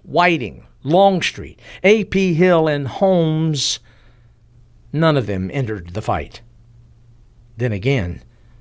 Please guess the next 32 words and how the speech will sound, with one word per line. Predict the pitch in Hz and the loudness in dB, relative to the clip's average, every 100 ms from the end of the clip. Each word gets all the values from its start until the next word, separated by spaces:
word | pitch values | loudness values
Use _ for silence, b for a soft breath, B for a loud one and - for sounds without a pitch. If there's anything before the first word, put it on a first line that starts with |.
| b b b - 139 | b b b -8 -2
that | 143 | 0
would | 135 | 2
have | 131 - | 0 0
added | 147 139 107 76 - b b | 2 2 2 -4 -10 b b
to | - | -8
the | 123 123 | -6 -2
fifty-three | 165 - 151 139 147 151 135 | -2 -2 -4 -4 -2 0 0
hundred | 143 139 139 | 0 0 -2
and | 135 117 | -2 -2
fifty-five | 151 - 139 - 143 135 - | -4 -4 -4 2 2 0 -4
Confederates | 123 110 151 131 101 87 | -6 -2 -2 -2 -4 -8
who | - | -6
were | 98 92 | -6 -2
down. | 107 95 80 - - - - - - - - - - - - - - - - - - - | -2 -2 -6 -12 -20 -20 -20 -20 -20 -20 -20 -20 -20 -20 -20 -20 -20 -20 -20 -20 -20 -4
Federal | 139 131 135 | -2 0 -2
casualties, | - 143 139 143 147 151 - b b b - | 2 2 2 0 -2 -4 -6 b b b -8
three | - 147 | 0 2
hundred | 131 135 139 | 2 0 -2
and | 127 131 | -2 0
ninety-seven | 143 135 131 - 139 127 113 | 0 -2 -2 0 0 0 -2
killed, | - 151 127 123 - b b b - | 2 4 4 0 -6 b b b -6
two | 147 | -2
thousand | 139 151 143 131 135 | 2 2 4 2 0
and | 139 | 0
ninety-two | 139 135 127 117 139 131 | -2 -2 -4 -2 0 0
wounded, | 120 139 127 98 90 b b - | 0 0 0 -4 -6 b b -10
and | 117 | -8
seven | - 156 139 127 | -2 0 0 -2
hundred | 131 123 120 | -4 -4 -8
and | 110 95 | -8 -8
twenty-five | 139 117 92 143 127 92 82 | -6 -4 -4 -4 -4 -4 -6
missing. | 107 110 - - | -6 -6 -6 -12